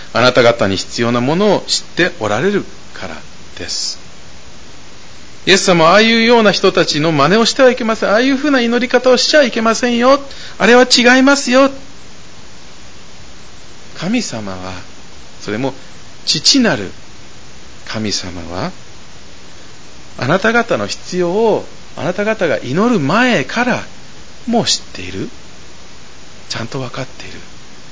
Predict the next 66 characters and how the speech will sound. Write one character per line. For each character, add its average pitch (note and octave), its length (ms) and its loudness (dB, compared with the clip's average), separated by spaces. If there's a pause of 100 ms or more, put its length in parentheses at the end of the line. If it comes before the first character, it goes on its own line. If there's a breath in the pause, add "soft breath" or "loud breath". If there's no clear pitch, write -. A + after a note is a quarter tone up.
(360)
だ A#2+ 80 -2
か B2 120 -2
ら G2+ 60 -2
言 - 260 -6
葉 A#2+ 100 4
数 A2+ 240 0
を G#2+ 40 0
増 A2 180 -2
や C3 140 2
し - 60 0
た A#2 120 2
り、 A2 160 4
同 C3+ 260 0
じ B2+ 60 -2
こ D#3 120 -2
と D#3 120 -2
を - 20 -4
繰 B2+ 120 -6
り C3+ 80 -2
返 D3+ 160 0
せ D3 120 -2
ば B2 160 2
な D3+ 140 0
ん - 20 -4
と F#3 140 0
か C#3 160 -2 (920)
と G#3 80 -2
い F3+ 100 0
う E3 60 -2
こ E3 120 -4
と D3+ 140 0
は C#3+ 220 0 (1200)
意 A2 40 -8
味 G2+ 120 -6
が F2+ 100 -12
な E2+ 140 -10
い F#2+ 40 -10
の F#2 60 -12
よ。 E2+ 40 -12 (1120)
神 F#2 240 -8
様 E2+ 300 -8
ち - 100 -8
ゃ F2 60 -8
ん - 20 -12
と F#2 160 -10
内 F2+ 220 -8
容 G2 120 -4
は F#2+ 80 -6
分 F#2 100 -10
か - 140 -8
っ - 20 -10
て - 180 -12
る - 80 -12
か - 160 -12
ら。 - 80 -10 (580 loud breath)
で - 80 -8
す - 120 -6
か - 140 -8
ら、 F#2 200 -6 (680)
関 C#3+ 240 -4
係 E3+ 220 0
に E3 100 0
基 D#3 200 -2
づ C#3 200 -2
い B2+ 60 -6
て、 A2 140 -8